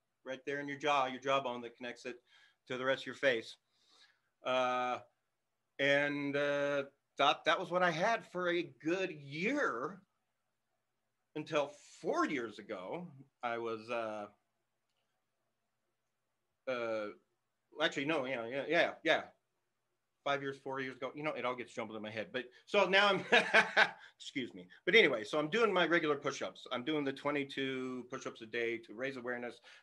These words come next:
for veteran suicide that happens once every twenty-one, twenty-two minutes, which is way too much. And this is the part of the sermon I remind you that there are veterans homeless all over this country. And what are we doing about it?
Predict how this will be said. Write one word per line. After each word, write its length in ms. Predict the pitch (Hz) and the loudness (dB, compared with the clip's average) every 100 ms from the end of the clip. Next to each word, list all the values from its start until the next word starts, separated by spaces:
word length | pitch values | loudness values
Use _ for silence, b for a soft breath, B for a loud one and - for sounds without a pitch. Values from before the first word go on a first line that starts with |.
| _ | _
for 360 | - 120 117 113 | -6 -2 -2 -2
veteran 280 | 127 127 120 | -4 -4 -8
suicide 480 | 110 117 110 113 107 | -6 -6 -4 -6 -6
that 220 | 107 104 | -8 -10
happens 360 | 113 104 110 101 113 | -10 -8 -12 -14 -10
once 220 | 107 104 | -10 -10
every 200 | 104 104 | -12 -12
twenty-one, 520 | 104 110 107 104 101 | -10 -10 -10 -10 -12
twenty-two 360 | 101 104 101 104 | -12 -14 -12 -12
minutes, 380 | 104 101 92 - b b | -10 -10 -14 -20 b b
which 140 | - 120 | -14 -14
is 120 | 113 | -2
way 260 | 147 294 | 6 6
too 200 | - 277 | 6 4
much. 340 | 233 226 214 - B - | 8 10 8 0 B 2
And 80 | 220 | 2
this 140 | 214 | 2
is 60 | 208 | 0
the 120 | 233 | 6
part 180 | 208 220 | 8 8
of 80 | |
the 80 | 208 | 4
sermon 320 | 202 196 190 | 2 4 6
I 80 | 175 | 6
remind 340 | 175 175 190 185 | 6 6 4 4
you 140 | 180 | 0
that 140 | 160 | -2
there 100 | 151 | -2
are 160 | 143 139 | -2 2
veterans 360 | 208 208 185 - | 2 2 -2 6
homeless 400 | 262 359 370 - B B | 8 10 6 4 B B
all 160 | 180 240 | 6 8
over 120 | 285 | 8
this 160 | 320 - | 6 8
country. 560 | 269 262 247 247 240 B B | 6 8 4 2 0 B B
And 140 | 151 156 156 170 | 0 0 -2 10
what 180 | 349 | 12
are 80 | 392 | 12
we 80 | 370 | 12
doing 220 | 320 277 | 12 12
about 300 | 269 254 247 | 12 12 12
it? 100 | 247 | 12